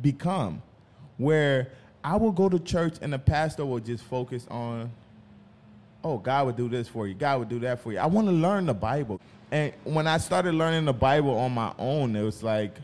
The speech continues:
the teaching of D-, Jesus Christ was so different from what the teaching is of today's. And, uh, I saw so many weird stuff in church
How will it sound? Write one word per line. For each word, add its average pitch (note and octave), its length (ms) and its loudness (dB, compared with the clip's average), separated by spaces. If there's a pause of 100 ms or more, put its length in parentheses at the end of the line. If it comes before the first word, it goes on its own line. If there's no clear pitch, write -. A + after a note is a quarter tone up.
(320)
the C3 100 0
teaching E3 460 -2
of A2+ 140 0
D-, C3+ 200 -2 (220)
Jesus D3 440 2
Christ C#3+ 400 0
was A2 140 -4
so - 760 0
different C3 540 0
from A#2 160 -4
what A#2+ 140 -2
the A2+ 100 -4
teaching B2 420 -8
is A#2+ 240 -4
of G2 180 -8
today's. G#2+ 600 -6 (680)
And, B2+ 300 0
uh, A#2 80 -2 (720)
I C#3 80 -4
saw F3 380 4
so E3+ 220 0
many D#3+ 540 0
weird C3 480 0
stuff D#3 300 -2
in C#3 140 -4
church - 380 -4